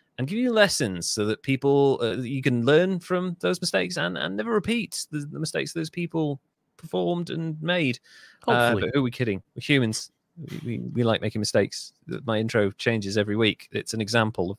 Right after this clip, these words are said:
Speaker 1: them. Um, joining me as ever is my amazing co-host, Derek. Derek, how are you doing, my man?
Speaker 2: I am doing fantastic.
Speaker 1: That's
Speaker 2: Um,
Speaker 1: right. You got a
Speaker 2: yeah.
Speaker 1: new setup over there, haven't you? We've just been talking about this.
Speaker 2: Yeah, I got,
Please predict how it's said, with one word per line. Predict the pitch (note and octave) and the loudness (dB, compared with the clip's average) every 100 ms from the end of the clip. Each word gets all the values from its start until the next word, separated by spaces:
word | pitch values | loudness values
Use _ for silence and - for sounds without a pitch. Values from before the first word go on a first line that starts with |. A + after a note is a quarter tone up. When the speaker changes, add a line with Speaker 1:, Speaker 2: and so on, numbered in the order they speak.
| - | -8
Speaker 1:
them. | F#2+ _ - - - - | -10 _ -20 -20 -20 -8
Um, | B2 A2 A2 G#2+ G#2 - _ | 0 4 6 4 0 -6 _
joining | - C3+ C3+ | 0 2 4
me | B2 | 2
as | A#2+ A#2+ | 2 6
ever | A#2+ A#2 G2+ _ - | 4 4 -2 _ -6
is | C#3 | 4
my | C#3 | 6
amazing | B2+ A#2+ A#2+ A2 G2+ F2+ | 8 8 6 4 -2 -2
co-host, | G2 F2 F2 E2+ - | 0 -2 -2 -10 -6
Derek. | D#2+ D#2+ - | -6 -6 -2
Derek, | G#2+ G2+ G2+ | 2 2 2
how | - - A2 | -4 -4 -2
are | |
you | G2+ | -2
doing, | F2+ F#2 F2+ | -2 -4 -2
my | F2+ | -4
man? | F#2 F2+ F#2 - _ _ _ | -4 -6 -6 -10 _ _ _
Speaker 2:
I | - G#3+ | -6 -2
am | F#3 D#3 D3 | 0 0 0
doing | C3 C3+ C#3 B2+ | 0 0 0 -2
fantastic. | - C3 C3 A#2+ - A#2+ - - - - _ _ - | -2 -2 -2 -4 -6 -6 -8 -12 -20 -20 _ _ -10
Speaker 1:
That's | G#2+ A2 A2 | -4 -2 -2
Speaker 2:
Um, | G#2 | 0
Speaker 1:
right. | A#2+ G2+ - _ _ - | 2 0 -4 _ _ 0
You | D#3+ | 4
got | A#3+ | 6
a | |
Speaker 2:
yeah. | G#2+ | 6
Speaker 1:
new | A2 | 4
setup | - B2+ D#3 - | 2 4 4 4
over | E2+ D#2 | 0 0
there, | D2 D2 | -4 -4
haven't | G2+ A2+ | -4 -6
you? | F2 | -4
We've | A2+ | -6
just | - | -6
been | D#2+ | -10
talking | D#2+ G#2+ - | -4 -4 -4
about | E2+ - | -10 -10
this. | - - - _ _ - | -10 -12 -16 _ _ -4
Speaker 2:
Yeah, | D3+ E3+ C#3+ | 4 6 6
I | B2+ | 2
got, | D3 | -2